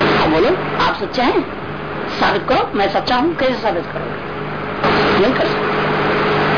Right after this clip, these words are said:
बस तुम हो, बस यही सच्चाई हो, कुछ नहीं। तुम अपने आप को मान रहे हो मैं हूँ, और हमने भी मान लिया आप हैं, बस ये है जो है ना, बस यही सच्चाई है, और कुछ भी सच्चाई नहीं।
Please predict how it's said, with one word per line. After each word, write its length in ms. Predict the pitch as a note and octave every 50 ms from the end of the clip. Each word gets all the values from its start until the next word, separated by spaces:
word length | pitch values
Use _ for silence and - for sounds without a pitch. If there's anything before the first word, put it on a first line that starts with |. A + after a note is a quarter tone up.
| - - - - - - - - - - - - - - - - F3+
बस 180 | - - - - -
तुम 100 | D4+ C#4
हो, 500 | B3 F#3 - - F#3 A3 C#4 D#4+ D#4+ -
बस 180 | D#4 C#4+ C4 - C#4
यही 220 | A#3 A3+ C4+ C#4
सच्चाई 380 | A#3 A#3 - - - A3 A3 G3
हो, 80 | F3+
कुछ 220 | F3 - G#3+ - G#3
नहीं। 140 | F3+ C#3+ - - - - - - - - - - - - - - - - - - - - - - -
तुम 100 | - C4 C4+
अपने 240 | C4 B3+ C4 C4+ C4
आप 240 | C4 C#4 D4+ E4 F4
को 140 | G4 E4 D#4+
मान 280 | D4 D4 D#4 E4+ E4+
रहे 140 | D#4 D#4 E4
हो 60 | E4
मैं 160 | E4 D#4+ D#4 D4
हूँ, 400 | A#3 A3 D#4 F4+ D#4+ B3+ - - - - - - - - - - - - - - - - - - - - -
और 60 | B3
हमने 400 | C4+ C#4 B3+ C4 C4+ D4+ D#4+ E4
भी 100 | E4 D#4+
मान 240 | D4 C4+ - D4+ D#4+
लिया 140 | D#4 D#4+ D4+
आप 260 | D4 D4 D4+ D4+ G#3
हैं, 340 | A3+ C#4+ D4+ C#4 - - - - - - - - - - - -
बस 140 | A#3+ A#3+ -
ये 160 | B3 A#3 C4 B3+
है 480 | - - - - C#4+ C#4 D#4+ F4 F4+
जो 80 | F#4 F4+
है 180 | E4 D4 C4+ C4+
ना, 180 | D4+ D4+ - - - - - -
बस 160 | A#3+ A3 -
यही 160 | A#3+ G3+ A3 A#3
सच्चाई 340 | F#3 F3+ - - E3 C#3
है, 320 | B2 - B2+ - - F#3 G#3
और 80 | G3+
कुछ 220 | - C#4 A#3 - -
भी 80 | C4
सच्चाई 320 | - - - - - C3+ -
नहीं। 220 | - - D#3+ D3+